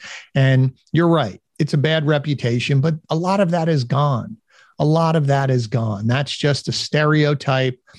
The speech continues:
And in every business, there's stereotypes. You know, you can look at any show and it's gonna be the stereotype evil lawyer, stereotype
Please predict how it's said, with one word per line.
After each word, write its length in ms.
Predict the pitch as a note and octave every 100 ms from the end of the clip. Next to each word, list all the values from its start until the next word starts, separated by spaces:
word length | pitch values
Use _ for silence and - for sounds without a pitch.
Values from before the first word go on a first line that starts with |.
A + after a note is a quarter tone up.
| - _ _ D#3+
And 440 | D3 D3 D3 C#3 _ _ G#2+ - _ _ _ _ _ _ -
in 160 | D#3 C#3+ D#3+
every 240 | D#3 E3+
business, 480 | D3 D3+ C3 D3 -
there's 240 | C#3+ B2+
stereotypes. 920 | - B2+ B2 A#2 A2+ - A2+ G#2+ -
You 80 | A#2
know, 220 | A2 A2+
you 200 | A#2 B2
can 200 | B2+ B2
look 220 | B2 B2
at 140 | B2 A#2+
any 240 | B2 B2
show 640 | - - F3 E3+ E3+ D#3+ C3+
and 120 | A#2
it's 160 | -
gonna 220 | - A#2+ A2+
be 220 | A#2 A2+
the 200 | A2 G#2+ - - - - -
stereotype 960 | - D#3+ D#3 D3+ D3 C#3 C#3+ C#3 - -
evil 420 | D#3 C3+ C3 B2+
lawyer, 460 | B2 B2 A2+ G#2+ G#2
stereotype 1200 | - D3+ D3+ D3+ D3 C#3+ C#3 - C3 C3 B2+